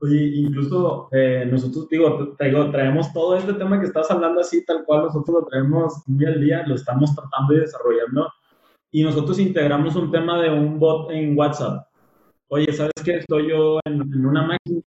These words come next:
o algo que, que tengo un problema, déjame, voy tantito a, a mi lugar", y le pregunto al bot, "Oye, tengo este problema", el bot o, o le da la información porque va creándose y va teniendo respuestas, o nos llega una alerta y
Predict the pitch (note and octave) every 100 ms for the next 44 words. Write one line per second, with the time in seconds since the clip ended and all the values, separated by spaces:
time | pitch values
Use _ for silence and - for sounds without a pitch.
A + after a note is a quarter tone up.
0 | D3 C3+ B2+ C3 C#3+ D#3 C#3+ - C#3 B2
1 | C3+ C#3+ D3+ D3 D3+ E3 F3+ E3+ - C#3
2 | C#3 D#3+ D3 C3+ C#3 D3 C#3+ D3 C#3+ C#3
3 | C#3 C#3+ C3+ A2+ - - A#2+ A#2+ A#2+ B2
4 | D3 - - - _ _ _ _ - D#3
5 | E3 E3 C#3+ D3 C#3 C#3 D#3 D3 D3 -
6 | D3 D#3 D3+ D3+ D3+ E3+ D#3+ F3 - C#3+
7 | D#3 F3+ G3 G3 - C#3 C#3 D3 D#3 D3
8 | - - C3+ C#3+ C#3 C#3 C#3 C3+ C3+ C3
9 | C3 C3 C#3+ F#3+ G#3+ G3 D#3+ B2+ D3 F3+
10 | G3 F#3+ C3+ B2+ D3 E3 D#3+ E3+ F#3 -
11 | F3 D3+ A#2+ A#2+ A#2+ A#2+ D3+ D3 C#3+ D3
12 | B2 F3 F#3 G3+ G#3+ - _ - E3+ F3+
13 | F3 C3+ C#3+ D3 D#3+ E3 D#3+ D#3+ D#3 D3+
14 | D3 D#3+ D#3+ D3 A#2+ -